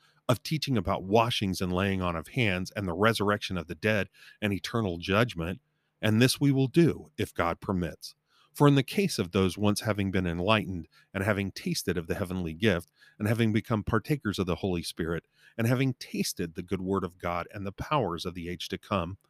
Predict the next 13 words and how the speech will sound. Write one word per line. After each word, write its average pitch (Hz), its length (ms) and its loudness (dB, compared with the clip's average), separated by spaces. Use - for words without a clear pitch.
and 120 100 4
having 120 280 2
fallen 135 420 2
away, 87 420 0
it 127 100 2
is 135 140 4
impossible 135 720 0
to - 140 -12
renew 104 280 0
them 107 160 -2
again 101 440 -2
to 95 120 -8
repentance, - 680 -6